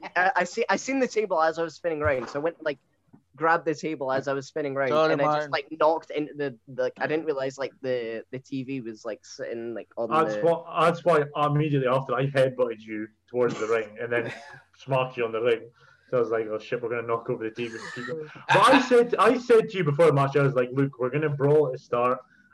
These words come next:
Speaker 3: I'm afraid I'm just gonna hate it late." And so
Speaker 1: Yeah.
Speaker 3: I, so
Speaker 1: No,
Speaker 3: I'm
Speaker 1: I,
Speaker 3: afraid we
Speaker 1: yeah,
Speaker 3: can't
Speaker 1: like,
Speaker 3: take it.
Speaker 1: that, no, <laughs> and, uh, that's, that's fine. Yeah, Ted, Ted, Ted still gives me heat for that match because, like, my mum, like, after the, um, after the, the Battle of Nations match,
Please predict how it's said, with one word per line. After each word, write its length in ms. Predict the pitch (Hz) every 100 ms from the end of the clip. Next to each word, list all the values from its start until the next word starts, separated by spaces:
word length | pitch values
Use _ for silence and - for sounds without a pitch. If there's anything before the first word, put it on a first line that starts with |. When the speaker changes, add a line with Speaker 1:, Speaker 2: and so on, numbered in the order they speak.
| -
Speaker 3:
I'm 160 | 127
afraid 400 | 127 - 143 139
I'm 100 | 123
just 160 | 120 127
gonna 140 | 123 110
hate 180 | 117 107
it 60 |
late." 360 | 110 120 113 117
And 300 | 131 135 131 -
so 60 |
Speaker 1:
Yeah. 80 | 254
Speaker 3:
I, 100 | 226 120 143 147
so 80 | 147
Speaker 1:
No, 180 | 262 262
Speaker 3:
I'm 80 |
Speaker 1:
I, 40 | 135
Speaker 3:
afraid 160 | 147 127
we 100 | 214
Speaker 1:
yeah, 80 |
Speaker 3:
can't 160 | - 131
Speaker 1:
like, 120 | 143
Speaker 3:
take 100 | 123
it. 80 | 127
Speaker 1:
that, 160 | 156 143
no, 100 | 233 -
<laughs> 100 | -
and, 120 | 175
uh, 160 | 190 196
that's, 260 | 208 240 -
that's 200 | 196 196
fine. 220 | - 214 165
Yeah, 120 | 156 - - - -
Ted, 180 | 208 - 143
Ted, 320 | - 233 180 - 139
Ted 240 | 196 175 170
still 340 | - 165 160
gives 340 | 160 160 139 151
me 140 | 135
heat 260 | 139 147 139
for 100 | 123
that 140 | 127
match 300 | 117 110 - _ - -
because, 300 | 139 139 135
like, 160 | 120
my 160 | 135 135
mum, 300 | 135 135 131
like, 160 | 123 -
after 320 | 123 131 139
the, 140 | 123 - 127 120 117 110
um, 300 | 110 110 - 127
after 480 | 135 139 131 123
the, 340 | 113 113 110 - -
the 80 | 127
Battle 320 | 123 127 131
of 60 | 117
Nations 460 | 120 135 104 107 117
match, 360 | 98 - -